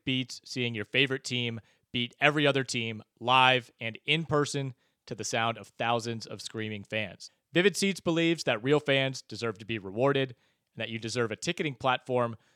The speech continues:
that not only makes it easy to find great deals, but also rewards you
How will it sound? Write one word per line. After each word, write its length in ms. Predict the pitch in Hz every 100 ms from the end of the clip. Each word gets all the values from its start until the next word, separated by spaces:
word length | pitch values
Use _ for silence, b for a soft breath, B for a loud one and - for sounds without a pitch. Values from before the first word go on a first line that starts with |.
| _
that 160 | 123 127
not 160 | 175
only 180 | 214 170
makes 220 | 147 147
it 100 | 147
easy 200 | 143 123 120
to 60 |
find 360 | - 120 143 175
great 220 | 175 170
deals, 380 | 175 175 165 - _ _
but 80 | 120
also 200 | 131 135
rewards 500 | 123 123 131 156 135
you 260 | 120 113